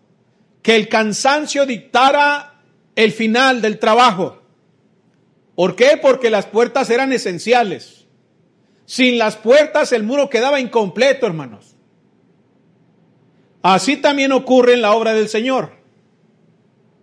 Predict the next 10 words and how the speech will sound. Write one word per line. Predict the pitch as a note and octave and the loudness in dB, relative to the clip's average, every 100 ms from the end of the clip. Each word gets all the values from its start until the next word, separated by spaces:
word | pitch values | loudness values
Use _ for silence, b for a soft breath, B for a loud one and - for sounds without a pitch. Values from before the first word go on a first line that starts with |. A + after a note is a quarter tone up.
| _ _ _ _ _ _ _ | _ _ _ _ _ _ _
Es | E3+ G3 | 0 0
exactamente | A3 B3+ A#3 B3+ B3 C4+ A#3 | 0 -4 -4 -4 -4 -4 -2
lo | A#3+ | -4
mismo. | C4+ D4 G#3+ A2 _ _ _ _ _ _ _ _ _ _ _ _ _ _ _ _ _ _ _ _ _ b b _ - | -4 -8 -10 -14 _ _ _ _ _ _ _ _ _ _ _ _ _ _ _ _ _ _ _ _ _ b b _ 2
Es | B3 D#4 | 2 2
peligroso | - E4 D#4+ C#4+ C4 B3 C4 | 2 2 2 4 2 2 0
acostumbrarse | B3+ A#3+ G#3+ A3 G3+ B3 D4+ - D#4 D#4 C#4+ _ _ _ _ | 0 -2 -2 -4 0 2 2 0 -4 -4 -8 _ _ _ _
a | - G3+ | -4 -2
medias | G3+ G#3 D4 D4 C#4+ C#4 - | -2 -2 -4 -2 -4 -4 -6
victorias. | A3 - B3+ B3+ F#3+ A#2+ - - _ | -10 -2 0 2 0 -6 -14 -20 _